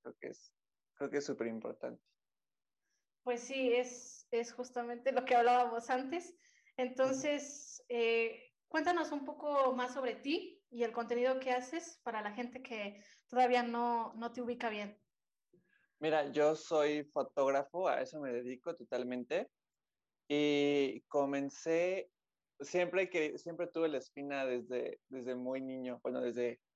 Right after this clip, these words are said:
Speaker 1: desde secundaria, ¿no? Que quería ser youtuber, como el típico sueño de todos. <laughs> Que se ha volvido el sueño de todos. Pero nunca me animé, como que siempre tenía tareas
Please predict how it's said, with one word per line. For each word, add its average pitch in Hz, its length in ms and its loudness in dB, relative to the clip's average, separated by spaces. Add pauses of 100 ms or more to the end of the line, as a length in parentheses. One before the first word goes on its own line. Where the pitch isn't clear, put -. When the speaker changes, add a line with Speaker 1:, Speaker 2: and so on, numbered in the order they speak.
(440)
Speaker 1:
desde 156 220 4
secundaria, 165 560 2
¿no? 147 340 -4
Que 120 80 -20
quería 127 340 0
ser 127 280 -4
youtuber, 127 520 0
como 131 180 2
el 127 120 -2 (140)
típico 160 360 -2
sueño 147 260 -4
de 127 100 0
todos. 120 420 4 (120)
<laughs> - 960 -2 (720)
Que 135 100 -8
se 151 140 -4
ha 147 60 4
volvido 147 360 0
el 131 100 -4
sueño 127 280 -8
de 117 100 -4
todos. 120 420 -2 (640)
Pero 156 300 6
nunca 220 480 -2
me 247 120 -6
animé, 160 640 -2 (200)
como 143 240 0
que 143 100 0
siempre 156 340 -6
tenía 120 300 -4
tareas 151 960 4